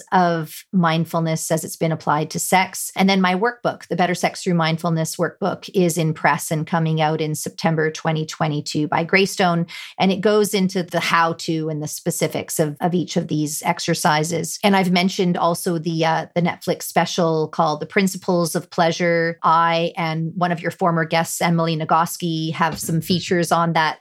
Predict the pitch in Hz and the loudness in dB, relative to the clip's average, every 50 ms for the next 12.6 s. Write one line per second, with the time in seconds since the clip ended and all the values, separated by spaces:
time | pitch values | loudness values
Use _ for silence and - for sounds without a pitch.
0 | _ _ - 175 170 165 165 160 - 180 175 180 165 - - 170 156 151 143 - | _ _ -4 -4 -2 -2 -2 -2 -2 -4 -4 -4 -8 -2 0 0 0 0 -2 -2
1 | - 165 165 165 165 160 165 160 - - - - - - - 208 - 208 220 233 | 0 0 2 2 0 0 -2 -4 -6 -12 -14 -16 -2 0 0 2 4 4 4 4
2 | 247 269 254 - 220 180 175 165 175 180 185 190 196 196 196 190 185 180 175 160 | 4 2 2 2 0 0 0 0 2 4 4 4 4 4 2 2 0 0 -2 -4
3 | - _ _ _ _ _ - - - - 254 226 208 190 202 226 233 240 - 269 | -10 _ _ _ _ _ -20 -18 -18 -14 -12 -8 -4 2 4 4 4 4 4 2
4 | 320 247 262 277 254 233 233 214 214 202 208 190 202 180 180 180 - 185 175 175 | 2 4 2 2 0 2 2 2 2 2 2 2 2 0 -2 -2 -2 -4 -2 -2
5 | 180 151 143 - - 165 156 160 175 170 160 160 156 160 156 156 - 156 156 151 | -2 -4 -4 0 0 0 0 0 -2 -4 -2 0 0 -2 -2 0 0 0 0 0
6 | 151 156 156 156 - 170 156 156 156 - 160 147 156 160 160 156 156 156 156 147 | 0 -2 -4 -2 0 0 0 0 0 -2 -4 -4 -2 -4 -2 0 0 -2 -2 -4
7 | - - - - - - - - 156 156 151 151 147 - - - - - - 165 | -6 -8 -8 -8 -8 -6 -2 -2 0 0 0 -2 -2 -4 -6 -8 -4 -2 0 0
8 | 170 165 - - 208 185 226 220 226 226 226 220 214 208 202 202 190 - 208 185 | 0 0 2 2 4 6 6 6 6 4 4 2 2 2 2 0 -2 -2 -2 -4
9 | 165 160 - - - 180 175 160 - 180 175 165 160 160 160 160 160 156 - - | -4 -4 -8 -6 -4 -4 -4 -4 -2 0 2 2 4 4 2 2 0 -2 -4 -4
10 | - 180 175 170 160 156 - 180 165 165 175 165 160 - - 170 165 160 160 151 | -2 -2 0 0 -2 0 0 -2 -2 0 -2 -4 -4 -2 -4 -2 -2 -2 -2 -2
11 | 147 151 147 - - - 156 - - - - 160 151 151 151 147 165 175 - - | -4 -4 -6 -4 -4 -4 -4 -4 -4 -6 -2 -2 -2 0 -2 -2 -4 -4 -4 -4
12 | 165 170 165 156 - - - - 170 156 156 | -4 -2 -2 -4 -6 -4 0 2 2 2 0